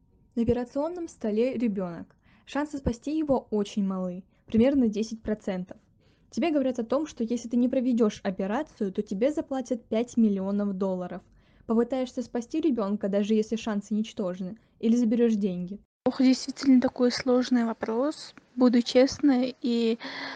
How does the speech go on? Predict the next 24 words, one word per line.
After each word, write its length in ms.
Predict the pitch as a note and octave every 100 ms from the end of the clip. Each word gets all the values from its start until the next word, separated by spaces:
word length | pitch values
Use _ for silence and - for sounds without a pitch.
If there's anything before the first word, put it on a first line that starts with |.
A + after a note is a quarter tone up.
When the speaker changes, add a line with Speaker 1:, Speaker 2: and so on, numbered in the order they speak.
| -
Speaker 2:
скажу, 320 | - - B3 C4
что 200 | - B3
я 160 | A#3+
не 140 | B3 C4
знаю 400 | B3+ B3 A#3 G#3
ответа 340 | - A#3+ A#3+
на 240 | A3 A3+
этот 220 | A#3 - -
вопрос, 440 | A3 - A#3 -
потому 340 | - - B3 A#3+
что 200 | - A#3+
все 260 | - C4+
зависит 540 | A#3+ A3+ A3 A#3+ - -
от 180 | A#3+ -
ситуации. 720 | A#3 A#3+ A3 A3+ - A3 A3+ - - - - -
Бывает 320 | A3 C4+ B3+ -
так, 340 | A#3 C4 C#4
что 240 | - - A#3+
человек 480 | C4+ A#3 A3+ A#3+
вот 120 | A#3+ -
прям 260 | A#3+ A#3+
нуждается 720 | B3+ B3+ A#3+ B3+ B3+ C4 -
в 40 | A3
деньгах. 640 | G#3+ A3+ G#3+ G#3+ A#3 -